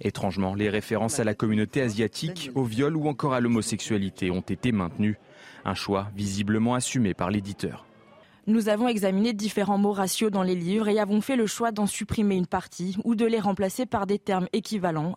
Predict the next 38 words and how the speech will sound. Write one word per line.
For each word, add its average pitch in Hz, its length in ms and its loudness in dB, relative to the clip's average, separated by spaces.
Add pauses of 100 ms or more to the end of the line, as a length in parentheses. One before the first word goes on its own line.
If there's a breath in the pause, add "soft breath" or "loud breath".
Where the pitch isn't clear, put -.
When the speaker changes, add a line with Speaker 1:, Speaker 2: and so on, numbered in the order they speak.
Speaker 2:
et 226 120 4
mieux 220 220 4
acceptés 190 440 0
de 151 100 -2
nos 160 140 0
jours. 151 380 -8 (720 soft breath)
Speaker 1:
Cette - 220 0
polémique 92 420 0
surgit 95 420 -2
quelques 104 300 -2
jours 110 220 0
après 107 220 0
la 104 120 2
réécriture 113 580 0
des 120 140 0
passages 127 440 0
du 113 140 0
livre 123 300 0
Charlie 104 400 0
et - 20 4
la 92 80 2
chocolaterie. 101 760 -2 (500 soft breath)
Le 101 120 2
Premier 92 280 0
ministre 90 420 0
britannique, 98 720 -2
Rishi 107 300 -2
Sunak, 107 480 0
et 113 60 2
d'autres 123 460 0
hommes 156 120 0
politiques 98 460 -2
du 107 120 0
pays 92 360 -4 (260 loud breath)
s'en 110 200 -2
étaient 110 200 0
d'ailleurs 104 320 0
inquiétés. - 500 -6